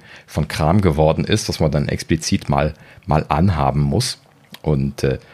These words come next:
ja, ich, ich musste herzhaft schmunzeln und nickend zustimmen, als ich dann das erste Mal diese Liste aufmachte und sah, dass ich alles bis auf die neue Photosharing Library anhatte. <laughs> Ja, bin halt eben ein Nerd. <laughs> Aber, äh,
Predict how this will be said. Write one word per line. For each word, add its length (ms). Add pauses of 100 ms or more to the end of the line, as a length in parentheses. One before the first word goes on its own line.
(180)
ja, 180 (200)
ich, 180 (180)
ich 200
musste 240
herzhaft 480
schmunzeln 540
und 220
nickend 360
zustimmen, 600
als 160
ich 120
dann 180
das 140
erste 340
Mal 140
diese 200
Liste 360
aufmachte 560
und 160
sah, 240
dass 180
ich 220
alles 240
bis 180
auf 140
die 220
neue 500 (320)
Photosharing 600
Library 520
anhatte. 540
<laughs> 60 (1080)
Ja, 120 (420)
bin 160
halt 220
eben 200
ein 140
Nerd. 300 (360)
<laughs> 380
Aber, 460
äh, 240